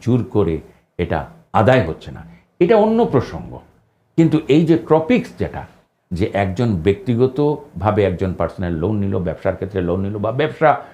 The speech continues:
সম্পর্ক গড়ে তুললো, শেষের জায়গা গেলে সম্পর্কটি বিচ্ছেদ হয়ে গেল। জনাব মনিম সাহেবের কাছে আমার প্রশ্ন হচ্ছে, এই যে নেক্সট জেনারেশন এই দেশে বেড়ে উঠছে, তাদের কাছে আমাদের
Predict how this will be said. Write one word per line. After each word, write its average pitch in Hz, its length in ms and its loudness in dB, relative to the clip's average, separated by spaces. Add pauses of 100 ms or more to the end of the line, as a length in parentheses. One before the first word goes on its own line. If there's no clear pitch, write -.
(460)
সম্পর্ক 170 480 4
গড়ে 160 280 4
তুললো, 92 260 -4
শেষের 104 320 -6
জায়গা 98 240 2
গেলে 95 120 -2
সম্পর্কটি 95 520 -6
বিচ্ছেদ 87 640 -2
হয়ে 64 220 -8
গেল। 60 200 -10 (1400)
জনাব 185 240 4
মনিম 185 240 4
সাহেবের 190 300 2
কাছে 170 200 2
আমার 151 140 2
প্রশ্ন 131 340 -2
হচ্ছে, 92 220 -2
এই 113 60 0
যে 104 120 0
নেক্সট 85 840 -4
জেনারেশন 95 560 -2 (240)
এই 90 100 -4
দেশে 85 260 -4
বেড়ে 85 360 -2
উঠছে, - 380 -12 (600)
তাদের 147 340 2
কাছে 113 280 -2
আমাদের 76 340 -6